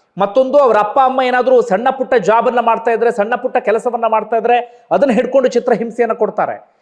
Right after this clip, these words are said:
ಮತ್ತೊಂದು ಬಣ್ಣದ ವಿಚಾರದಲ್ಲಿ, ಮತ್ತೊಂದು ಬಾಡಿ ಶೇಮಿಂಗು, ಹೀಗೆ ನಾನಾ ರೀತಿಯಲ್ಲಿ ಮಕ್ಕಳಿಗೆ ಶಾಲೆಯಲ್ಲೇ ಚಿತ್ರ ಹಿಂಸೆಯನ್ನ ಕೊಡಲಾಗುತ್ತೆ.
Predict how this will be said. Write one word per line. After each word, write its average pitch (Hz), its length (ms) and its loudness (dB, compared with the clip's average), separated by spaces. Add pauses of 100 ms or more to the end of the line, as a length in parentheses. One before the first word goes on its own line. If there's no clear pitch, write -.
(220)
ಮತ್ತೊಂದು 262 380 0
ಬಣ್ಣದ 233 400 0
ವಿಚಾರದಲ್ಲಿ, 185 600 -2
ಮತ್ತೊಂದು 208 380 -2
ಬಾಡಿ 202 360 2
ಶೇಮಿಂಗು, 208 600 -4 (380)
ಹೀಗೆ 240 200 2
ನಾನಾ 285 440 2
ರೀತಿಯಲ್ಲಿ 277 520 -2
ಮಕ್ಕಳಿಗೆ 220 680 -2
ಶಾಲೆಯಲ್ಲೇ 269 540 0
ಚಿತ್ರ 233 260 -4
ಹಿಂಸೆಯನ್ನ 214 400 -2
ಕೊಡಲಾಗುತ್ತೆ. 151 720 -6